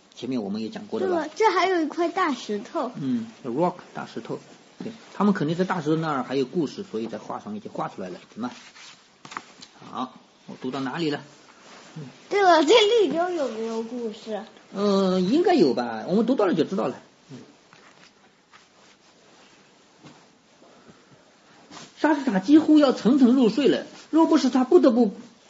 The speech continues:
Speaker 1: 而时而趴下马来散步的话，也就是走一，他刚才说跑一段要走一段的，也就是每跑一段他就要下来散散步，要不然的话他，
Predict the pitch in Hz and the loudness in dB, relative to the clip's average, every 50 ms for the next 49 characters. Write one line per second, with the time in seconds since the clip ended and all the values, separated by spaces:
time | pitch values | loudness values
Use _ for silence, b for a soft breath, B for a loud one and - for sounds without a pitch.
0 | - - - 190 196 185 - - 208 277 277 247 - 226 240 247 254 226 196 143 | -12 -6 -4 -2 -2 -2 0 2 4 4 4 4 2 0 0 2 2 2 2 0
1 | 123 113 123 131 - 196 165 143 - 156 143 120 - 113 101 - 123 156 220 214 | -2 -2 -4 -4 -4 -4 -4 -2 -2 -4 -4 -4 -6 -8 -6 -4 0 2 2 2
2 | 220 240 233 - 185 156 147 180 220 220 - - - - - - 214 208 262 269 | 2 0 2 4 4 6 6 4 4 0 -6 -14 -16 -14 -10 -6 -4 0 2 2
3 | 247 214 214 240 233 233 214 233 - 165 135 156 202 208 247 220 190 170 - - | 2 2 4 4 2 2 2 -2 -2 0 2 2 2 2 2 0 0 0 0 0
4 | 123 104 110 117 - 196 185 123 101 92 - b b b b - 127 165 185 180 | 0 0 -2 -2 -2 -4 -4 -4 -6 -8 -10 b b b b -4 0 0 0 2
5 | 208 202 196 226 254 240 - 143 123 135 180 208 190 180 180 165 170 170 160 - | 2 0 0 0 -2 -2 -4 -4 -2 0 0 0 0 0 0 0 0 0 -2 -4
6 | 180 165 160 160 - 196 180 180 180 190 196 - - - - - 247 220 202 208 | -6 -6 -6 -4 -4 -2 -2 0 0 0 0 -2 -2 -6 -6 -4 -2 -2 0 0
7 | 196 196 185 175 - 170 165 | 0 0 -2 -2 -4 -4 -4